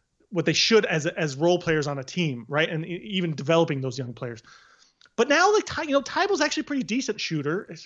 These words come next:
with threes. He's getting better. You can see the potential at least there. Shake now is all of a sudden this guy who's actually a really good three-point shooter. Just need a few years to develop, maybe. So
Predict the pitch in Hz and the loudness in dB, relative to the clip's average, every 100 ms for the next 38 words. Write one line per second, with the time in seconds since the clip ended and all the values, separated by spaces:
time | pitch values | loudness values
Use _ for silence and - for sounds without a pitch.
0 | _ 202 160 165 160 180 170 254 233 156 | _ -10 -6 0 2 2 2 2 2 0
1 | 139 156 196 180 165 226 226 - - 185 | 0 2 2 -2 0 2 2 0 -2 0
2 | 175 156 135 - 127 151 - - - - | -2 -4 -6 -6 -6 -6 -6 -20 -20 -20
3 | - - 240 294 - 226 220 202 175 196 | 2 6 6 4 2 2 2 0 -2 -2
4 | - 190 175 151 165 156 160 165 160 - | -2 -4 -4 -4 -2 -2 -2 -2 -4 -6
5 | 139 151 190 160 165 160 151 - 143 147 | -6 -4 0 -2 -2 -4 -4 -4 -6 -4
6 | 156 160 160 160 160 147 139 135 127 131 | -4 0 0 0 0 0 -2 -4 -6 0
7 | 139 151 143 135 143 202 185 | 2 2 0 0 2 4 4